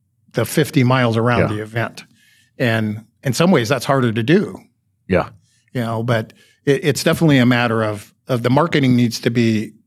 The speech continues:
Speaker 1: everybody has a voice, whether it be the magazines, the podcast,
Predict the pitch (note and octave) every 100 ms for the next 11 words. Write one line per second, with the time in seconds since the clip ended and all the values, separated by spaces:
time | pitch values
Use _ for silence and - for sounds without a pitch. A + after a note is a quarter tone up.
0 | - C#3 C#3+ C3+ B2 A#2+ A2 G#2+ A#2 G#2+
1 | - - - _ _ _ - _ - C3+
2 | B2 A#2+ C3 A2+ B2 B2 A#2+ A#2 B2+ B2
3 | A#2+ A#2 - A2 - A#2+ B2 - B2+ A#2
4 | A2+ A2+ - -